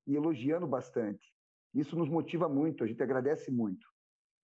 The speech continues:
Então, primeiro, agradecer eles também por eles perceber, né, esse esforço que os atletas estão fazendo,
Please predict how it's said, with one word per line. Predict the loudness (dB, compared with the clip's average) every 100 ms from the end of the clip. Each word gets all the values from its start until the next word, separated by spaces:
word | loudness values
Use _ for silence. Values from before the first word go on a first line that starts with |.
| _ -10
Então, | -2 -2
primeiro, | 0 0 0
agradecer | 0 0 -2 -2 0
eles | 0 -2
também | -4 -2 -2 -2
por | -2
eles | -2 -2
perceber, | -2 -2 -2 0 2 2 -2 -8 _
né, | -4 -2
esse | -2 -6
esforço | -4 4 4 4
que | 2
os | 2
atletas | 4 2 0
estão | -2 0
fazendo, | 2 2 0 0